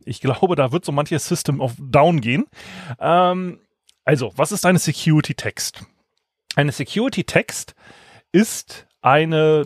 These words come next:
Datei, wo die, ähm, Organisation sagen kann, „Hey, pass mal auf, ähm, wir haben eine Policy im Platz, also eine, ähm,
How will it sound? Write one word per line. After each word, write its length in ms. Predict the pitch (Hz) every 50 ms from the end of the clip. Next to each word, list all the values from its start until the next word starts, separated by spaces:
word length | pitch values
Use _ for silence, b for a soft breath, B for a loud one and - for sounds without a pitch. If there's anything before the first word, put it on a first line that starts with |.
| -
Datei, 640 | - 110 104 - - - 113 107 127 143 156 214 294 339 - b b b b b b b b b b b b
wo 460 | 131 123 143 175 196 202 214 202 185
die, 540 | 170 - 156 151 147 147 151 151 156 151 147
ähm, 1400 | - 147 147 147 143 143 139 139 143 139 139 135 139 143 147 147 147 147 147 143 143 139 139 135 135 - - - _ - _ _ _ _ _ _ _ _ _ _ _ _
Organisation 1080 | - 160 147 147 143 143 147 135 143 135 117 - - - - 151 151 180 226 294 311
sagen 300 | 262 196 180 190 226 247
kann, 460 | - - - 175 185 220 285 320 294 - _ _ _ b b b b b
„Hey, 240 | _ 123 135 165 180
pass 240 | - 151 135 - -
mal 80 | 110
auf, 580 | 107 107 127 180 285 - - - - - - - -
ähm, 640 | 170 185 196 202 196 196 185 190 185 170 123 - 127
wir 180 | 139 147 131
haben 720 | 131 143 165 185 196 208 202 196 196 196 196 196 190 175 - _ - _ B B B B B B B B B B B B B B
eine 320 | - 156 165 160 156 151
Policy 720 | 143 - - 202 247 302 277 - - 277 277 277 294 285 262 - _ _ - -
im 140 | 170 135
Platz, 520 | - - 208 247 277 - - - - - 170
also 280 | 160 151 135 131 120
eine, 640 | 120 123 123 131 123 123 120 123 123 120 120 120 117
ähm, 120 | 113 117